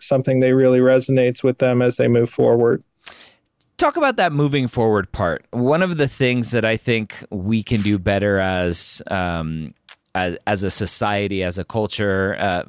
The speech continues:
Speaker 2: specifically in the medical school world, is better data on where students are going, what they're doing,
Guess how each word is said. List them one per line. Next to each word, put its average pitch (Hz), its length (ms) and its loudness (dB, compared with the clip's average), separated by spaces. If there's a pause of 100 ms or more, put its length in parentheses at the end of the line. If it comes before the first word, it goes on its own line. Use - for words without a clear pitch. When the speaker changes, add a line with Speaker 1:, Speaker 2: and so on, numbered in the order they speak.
(180)
Speaker 2:
specifically 123 800 -4
in 92 80 -2
the 92 80 -4
medical 107 320 -4
school 95 320 -4
world, 87 400 -2 (460)
is 113 280 0 (240)
better 135 720 2 (600)
data 110 540 0
on 92 520 -2 (100)
where 104 380 0
students 98 500 -2
are 95 100 -4
going, 90 480 -4
what 92 360 -2 (100)
they're 90 240 0
doing, 90 800 -2